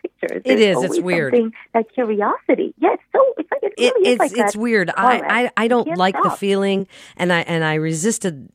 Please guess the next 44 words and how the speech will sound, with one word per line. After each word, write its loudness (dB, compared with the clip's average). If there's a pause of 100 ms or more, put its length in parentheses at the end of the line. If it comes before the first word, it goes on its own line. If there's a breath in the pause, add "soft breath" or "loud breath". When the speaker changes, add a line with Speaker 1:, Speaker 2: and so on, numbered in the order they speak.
(140)
Speaker 2:
Facebook -2
for -4
a 0
long -2
time. -4
My -4
husband -4
still -4
does, -4
but -8
now 0
I 2
catch -6
him -4
looking -4
at -6
mine -2
just -8
to -6
see -2 (300 loud breath)
who, 0
what 0
other 0
people -8
are -4
saying -2
stuff. -8
But -2
it -4
is, -2
it 2
is 0
weird -2 (320 loud breath)
watching 0 (120)
all 0
these -6
things -4
that -4
other -4
people -8
are -4
doing, -2
and, -2 (280 loud breath)
and, 0